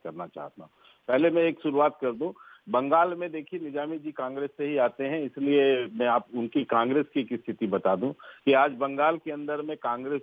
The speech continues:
मैंने ब-, वामपंथियों का इतिहास आपको बता दिया, कहाँ खड़े हैं ये। कांग्रेस की हालत ये है कि उनके पास एक नेता नहीं है।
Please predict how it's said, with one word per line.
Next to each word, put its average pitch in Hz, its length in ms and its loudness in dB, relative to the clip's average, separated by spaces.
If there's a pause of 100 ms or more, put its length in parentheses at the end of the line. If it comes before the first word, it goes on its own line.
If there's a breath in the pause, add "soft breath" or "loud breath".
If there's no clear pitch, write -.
मैंने 131 280 -4
ब-, 123 420 -2
वामपंथियों 135 560 0
का 135 140 -2
इतिहास 120 400 0
आपको 120 260 -2
बता 117 300 0
दिया, 127 240 0
कहाँ 113 360 -2
खड़े 113 200 -4
हैं 117 140 -4
ये। 123 180 -4 (460 loud breath)
कांग्रेस 170 460 4 (100)
की 196 60 -6
हालत 156 400 -2
ये 160 240 -2
है 165 180 0
कि 170 120 -6
उनके 156 280 -2
पास 156 220 0 (180)
एक 147 220 -2
नेता 120 380 -2
नहीं 92 260 -8
है। 80 180 -20